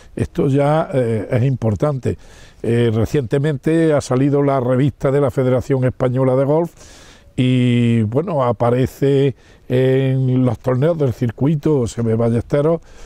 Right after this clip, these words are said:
eh, aparece este torneo como el primer, eh, campeonato de golf más play de España, o sea que es el primero en esa modalidad que se ha celebrado en España,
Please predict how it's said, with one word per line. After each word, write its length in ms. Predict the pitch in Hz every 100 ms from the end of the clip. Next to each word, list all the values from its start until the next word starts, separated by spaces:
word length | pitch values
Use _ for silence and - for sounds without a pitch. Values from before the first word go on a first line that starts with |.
| - - - 107
eh, 280 | 107 107 -
aparece 840 | 120 - 110 127 - 139 131 139
este 280 | 123 - 120
torneo 520 | 107 113 143 175 139 - - - -
como 640 | - 139 131 120 123 117 -
el 480 | 131 127 120 110 98 - -
primer, 540 | 117 104 123 156 139 - - - - -
eh, 240 | 123 120 107
campeonato 1000 | - 113 110 117 139 - 139 123 98 92
de 260 | 90 92 110
golf 300 | 127 143 -
más 340 | 117 113 131 - -
play 300 | 147 165 127
de 100 | 107
España, 560 | - 165 160 143 202 - - -
o 20 | -
sea 140 | 95
que 160 | - 117
es 60 |
el 100 | 131
primero 500 | - 120 120 165 151
en 120 | 123
esa 420 | 127 117 131 123 110 - - -
modalidad 600 | 117 120 120 117 120 165
que 100 | 165
se 160 | 107 123
ha 80 | 113
celebrado 380 | 135 120 120
en 60 | 131
España, 460 | 127 151 139 180